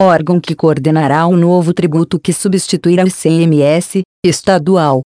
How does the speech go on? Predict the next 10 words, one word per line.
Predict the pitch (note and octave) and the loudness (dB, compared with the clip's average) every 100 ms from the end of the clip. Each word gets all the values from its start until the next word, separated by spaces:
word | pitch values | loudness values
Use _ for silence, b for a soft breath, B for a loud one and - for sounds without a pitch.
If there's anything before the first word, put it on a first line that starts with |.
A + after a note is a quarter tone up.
| _ | _
e | F3+ G3+ | 0 2
o | |
is | F#3+ G#3 - - - | 2 -2 -8 -18 -2
municipal. | F3 E3+ D3+ G3+ - B2 G2+ G2 _ _ _ - | 2 2 0 -4 -2 -2 -2 -6 _ _ _ 2
Inicialmente | G#3 F#3+ - F3+ E3+ D#3+ E3+ F3+ - | 2 2 0 -2 0 0 0 -2 -2
prevista | C#3+ C3+ E3 F#3+ - | -2 0 0 0 -2
para | - C#3+ | -2 0
esta | C#3 C#3 - F#3+ | 0 0 -2 -4
terça, | - E3+ F3 - A3+ A3 _ - | 0 2 2 0 -4 -6 _ -18
seis, | - F3+ F3+ G3+ | -2 0 2 0